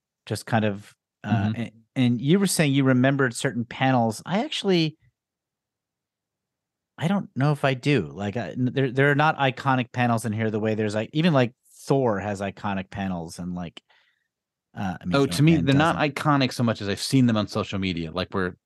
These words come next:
Speaker 2: Iceman makes himself look like a snowman. I've seen
Speaker 1: Oh,
Speaker 2: that.
Speaker 1: okay,
Speaker 2: Or
Speaker 1: okay.
Speaker 2: when Jean Grey first shows up and they're all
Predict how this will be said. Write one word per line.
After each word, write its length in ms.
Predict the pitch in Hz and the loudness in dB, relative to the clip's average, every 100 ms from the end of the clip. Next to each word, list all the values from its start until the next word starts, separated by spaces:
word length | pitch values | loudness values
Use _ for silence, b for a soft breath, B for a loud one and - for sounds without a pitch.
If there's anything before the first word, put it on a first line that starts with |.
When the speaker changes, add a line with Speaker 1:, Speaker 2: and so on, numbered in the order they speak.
| - | -2
Speaker 2:
Iceman 440 | 117 - 113 104 | -2 0 0 2
makes 160 | 104 - | 2 0
himself 280 | 107 110 95 | -2 -2 -2
look 140 | 98 | -2
like 140 | 101 - | -2 -4
a 20 | |
snowman. 840 | - 110 104 101 92 87 82 80 | -6 -2 0 0 -2 -4 -6 -8
I've 140 | 82 - | -10 -8
seen 160 | 107 | 0
Speaker 1:
Oh, 100 | 117 | 2
Speaker 2:
that. 220 | 113 85 104 | 2 2 0
Speaker 1:
okay, 180 | 98 - - | -4 -8 -10
Speaker 2:
Or 60 | 113 | -2
Speaker 1:
okay. 160 | 113 | 2
Speaker 2:
when 140 | 110 104 | 4 4
Jean 240 | 127 135 | 4 4
Grey 180 | 120 117 | 4 0
first 320 | - 120 110 | 0 -2 0
shows 320 | - 110 92 | 0 0 0
up 240 | 104 92 - - | 0 -2 -4 -8
and 160 | 95 95 | -4 -2
they're 180 | 95 98 | 2 4
all 500 | 98 92 90 87 | 4 4 2 -2